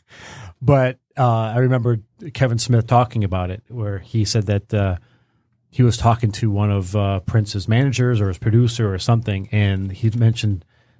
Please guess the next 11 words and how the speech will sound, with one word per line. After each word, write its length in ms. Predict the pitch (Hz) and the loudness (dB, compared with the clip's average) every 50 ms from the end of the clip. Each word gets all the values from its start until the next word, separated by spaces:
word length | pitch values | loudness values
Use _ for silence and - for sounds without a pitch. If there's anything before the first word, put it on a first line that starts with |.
| _ - | _ -2
that 200 | 120 110 107 95 | 0 0 0 0
he, 260 | - - 139 - - - | -4 -12 -16 -14 -8 -4
that 160 | 120 107 - | -4 -2 0
Prince 300 | - - 143 160 156 - | 2 2 2 2 2 -2
himself 600 | 127 117 - - 151 135 117 101 92 - - - _ _ | -4 -4 -2 0 2 2 2 2 0 -4 -12 -20 _ _
has 540 | - - 120 110 107 107 107 104 98 - - - | -6 -2 0 0 2 2 0 0 -2 -4 -8 -4
a 100 | - 117 | -2 -2
vault 520 | 95 92 90 113 113 107 - - - - - _ _ _ _ _ _ _ _ _ - | 0 2 2 2 2 2 -2 -8 -14 -16 -18 _ _ _ _ _ _ _ _ _ -4
that 140 | 110 98 | -2 -2
he 100 | 82 107 | -2 -2
keeps 500 | 101 - - - 120 110 - - - - | -6 -6 -2 -2 -2 0 0 -2 -4 -4